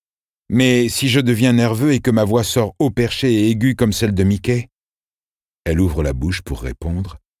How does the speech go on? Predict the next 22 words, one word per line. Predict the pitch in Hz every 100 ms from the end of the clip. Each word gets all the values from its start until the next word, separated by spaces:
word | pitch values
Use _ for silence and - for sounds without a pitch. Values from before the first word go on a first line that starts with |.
| _ _ _ _
puis | - 101
voit | 117
l'expression | 113 92 - 95 - 117
de | 85
son | - 80
regard. | 71 64 62 57 - _ _ _
<laughs> « | _ _ _ -
Ha, | 202 180
ha, | 135 139 170
ha, | 139 - -
très | - 143
drôle ! » | 131 151 185 120 101 - _ _ _ _ _
Puis | - 87
elle | 87
sourit | 73 92 82
malgré | 87 71 64 64 60
elle. « | 52 50 - _ _ _ _ _ _ _ _ _ -
Vas-y, | 123 107 143
Jérôme, | 131 117 95 101 101 95 _ _ _ _
sois | - 147 120
Brady | - 123 104
Hartsfield. » | 107 87 - 107 87 71 -